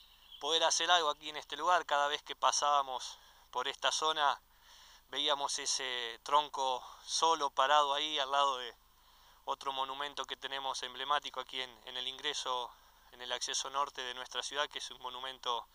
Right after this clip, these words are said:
eh, a los bomberos, que también fue llevado a cabo por Juan Carlos. Y bueno, veíamos la necesidad de poder hacer algo. Eh, nos juntamos un día con Juan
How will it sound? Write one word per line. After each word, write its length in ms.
eh, 100
a 60
los 140
bomberos, 360
que 120
también 260
fue 140
llevado 320
a 60
cabo 260
por 160
Juan 200
Carlos. 460
Y 60
bueno, 220
veíamos 460
la 100
necesidad 480
de 80
poder 240
hacer 240
algo. 360
Eh, 400
nos 160
juntamos 520
un 120
día 200
con 200
Juan 300